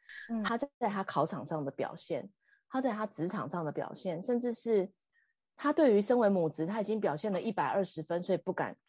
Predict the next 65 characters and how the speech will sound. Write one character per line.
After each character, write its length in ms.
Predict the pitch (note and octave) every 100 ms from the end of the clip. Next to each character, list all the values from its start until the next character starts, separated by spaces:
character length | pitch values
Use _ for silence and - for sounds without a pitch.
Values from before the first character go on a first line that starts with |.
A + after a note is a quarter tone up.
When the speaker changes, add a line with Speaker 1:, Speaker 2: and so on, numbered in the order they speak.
| _ -
Speaker 2:
所 120 | B3
以 120 | G#3+
很 140 | F#3
怕 180 | C#3+ F#3+
动 200 | G3+ F3+
辄 160 | D#3 C#3
得 200 | C#3 C#3
咎 400 | - F3 G2+ - - -
Speaker 1:
嗯。 260 | A3+ G#3+ G3 -
Speaker 2:
的 100 | -
这 140 | F#3+ D4
种 180 | G#3 D#3+
心 240 | - G#3+
情 200 | G#3 D#3+
是 160 | E3 G3
没 100 | E3
有 140 | D#3
被 180 | F3+ E3
抒 300 | - D#3+ D#3+
发 240 | E3 D#3+
的 100 | D3
时 180 | D3 C3+
候， 300 | D#3 D#3 - _ _
另 200 | C#4 D#4
外 160 | C#4+ B3+
一 40 |
个 80 | A#3+
人 160 | F3 F3
如 160 | G3
果 160 | G#3 D#3+
是 260 | - G3 -
一 100 | G3
个 340 | F3+ B2+ G2 - -
叮 220 | B3 B3+
咛 280 | G3 E3+ F#3
者 280 | E3+ - -
或 100 | A#3
者 200 | - F3+
是 320 | A3+ G#3+ G3+ _ _
监 280 | A3 G3+ G3+
督 160 | F#3
者 160 | G3+ B2+
的 100 | C#3
角 240 | D3 A2
色， 320 | - E3+ - - _ -
这 120 | E4
种 140 | A#3+
亲 260 | - C#4 C#4
职 200 | F#3+ F3+
的 140 | F#3
失 300 | F3+ - A3+
衡 300 | A3 E3+ D#3
之 160 | F3 E3+
中 260 | F3 E3
啊， 160 | E3 D3
很 100 | F#3+
容 180 | F#3+ C4
易 20 |
会 80 | D#4+
变 200 | C#4+ -
一 80 | B3+
关 260 | - A#3+ A#3+
过 220 | C4+ A3
一 100 | G#3
关， 300 | G#3 G3+